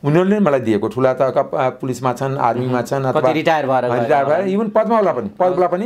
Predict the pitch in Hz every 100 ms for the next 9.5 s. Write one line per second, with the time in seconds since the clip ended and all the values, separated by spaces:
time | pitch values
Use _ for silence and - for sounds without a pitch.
0 | - 156 156 226 240 240 226 254 247 196
1 | 160 160 208 208 175 135 156 - 139 123
2 | 175 202 165 208 175 202 208 208 208 202
3 | 185 190 151 170 156 139 139 135 196 165
4 | 175 190 160 196 202 - 160 170 185 208
5 | 190 190 233 185 175 160 170 175 220 214
6 | 214 _ _ _ _ _ _ _ - -
7 | - - 165 156 165 139 110 107 92 -
8 | 131 113 120 - - - - - 170 160
9 | - 123 101 85